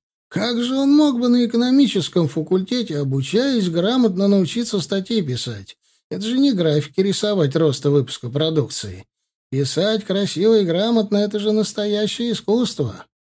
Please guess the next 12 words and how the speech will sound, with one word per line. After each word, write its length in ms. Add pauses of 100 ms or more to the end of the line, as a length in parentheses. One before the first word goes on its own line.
Я 380
просто 440
поражён. 680 (260)
А 100
ещё 320
такое 580
серьёзное 840
издательство, 920
газета 680
с 140
миллионными 840
тиражами. 880